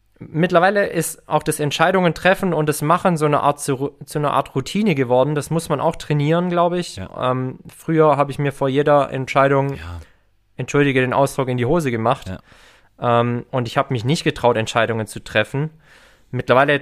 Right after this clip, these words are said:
Speaker 1: treffe ich viele Entscheidungen, die auch eine Tragweite haben, ähm,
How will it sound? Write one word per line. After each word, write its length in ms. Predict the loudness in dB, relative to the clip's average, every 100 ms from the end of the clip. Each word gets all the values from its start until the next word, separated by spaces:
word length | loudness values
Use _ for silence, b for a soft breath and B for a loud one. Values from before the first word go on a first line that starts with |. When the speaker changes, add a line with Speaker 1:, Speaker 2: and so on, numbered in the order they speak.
| -4 _ _ _
Speaker 1:
treffe 300 | -2 0 0
ich 80 | -2
viele 200 | 0 2
Entscheidungen, 540 | 2 2 2 4 0 0
die 140 | 0
auch 140 | 0 0
eine 120 | -4
Tragweite 560 | 0 0 2 2 2
haben, 380 | 2 2 0 -6 -10 _ _ _ _ _
ähm, 480 | -6 -4 -4 -8 -12